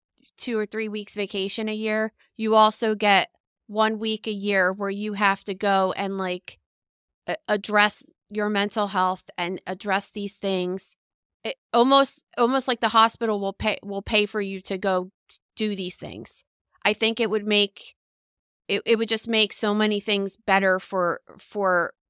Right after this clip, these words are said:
nurses in general, or anyone really working in healthcare. But just even the stress that you guys deal with, like, one of my best friends is a nurse, and she has a lot of stress with, like,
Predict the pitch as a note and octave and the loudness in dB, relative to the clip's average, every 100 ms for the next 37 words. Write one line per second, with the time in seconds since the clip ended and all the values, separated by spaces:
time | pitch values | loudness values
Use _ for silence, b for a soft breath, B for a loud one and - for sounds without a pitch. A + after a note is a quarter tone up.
0 | _ _ - G#3 G#3 G3+ G#3 G3+ G3 F#3+ | _ _ -6 -2 -2 -2 -4 -4 -2 0
1 | F#3 G3 G3 G3+ G3+ - G3 - A#3+ C#4 | 0 2 0 -2 -4 -2 -2 2 2 2
2 | A#3+ G3+ G#3 G#3 G3+ G3 G3 G#3 G3 F#3+ | 0 -2 -2 -2 0 -2 -4 -4 -4 -2
3 | G3 G3 - F#3 F3+ _ b b A#3+ B3 | -2 -4 -6 -6 -6 _ b b -4 -2
4 | D4+ D#4 D#4 E4+ D#4+ - C4+ C4 B3+ A3+ | 0 0 2 2 0 2 2 2 -2 -2
5 | A#3+ A#3 A3+ - A#3+ A3+ A3 G#3 G#3 G3+ | 0 4 2 2 0 2 2 2 -2 -2
6 | - b b b B3 C#4 C4+ B3+ A#3+ A#3 | -10 b b b 2 4 2 2 2 6
7 | A3 - A3+ A3 G#3+ G#3+ A3 G#3+ G#3 G#3 | 4 4 2 2 0 -4 -2 0 0 0
8 | G#3 G3 A#3+ A3+ A3+ A3 A3 G#3 G#3 G3+ | -4 -4 -4 0 2 2 2 2 2 0
9 | - G#3 G3+ G#3 G3 G#3 G3 F#3 - | 0 2 0 -2 -4 0 2 0 -4